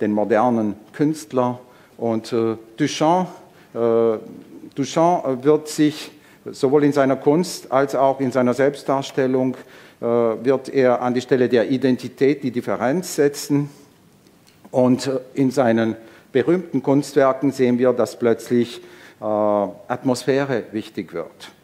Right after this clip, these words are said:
Ähm, gewisse Gegenstände, zum Beispiel,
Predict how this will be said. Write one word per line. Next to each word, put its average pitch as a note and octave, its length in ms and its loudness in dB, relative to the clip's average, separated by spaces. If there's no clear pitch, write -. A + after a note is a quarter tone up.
Ähm, G#2 680 0
gewisse A#2+ 320 -2
Gegenstände, D3 880 0
zum A2+ 160 -2
Beispiel, A2 640 0